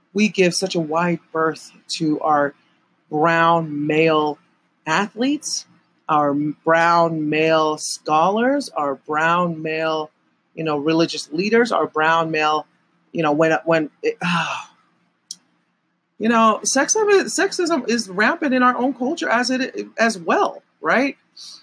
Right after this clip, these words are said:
And it, you know, but for a brown woman to write, to be an intellectual, to be, you know, to be, um, s-, so opinionated,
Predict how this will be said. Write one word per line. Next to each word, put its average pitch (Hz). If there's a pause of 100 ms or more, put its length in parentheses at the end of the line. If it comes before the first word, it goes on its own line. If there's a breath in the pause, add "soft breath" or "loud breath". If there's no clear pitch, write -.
(400 loud breath)
And 233
it, 214
you 220
know, 196
but 185 (1500)
for 202
a 175
brown 185
woman 170
to 143
write, 196 (120)
to -
be 147
an 143
intellectual, 196
to 143
be, 135 (600)
you 151
know, 143
to 143
be, 143
um, - (1200)
s-, - (100)
so 160
opinionated, 226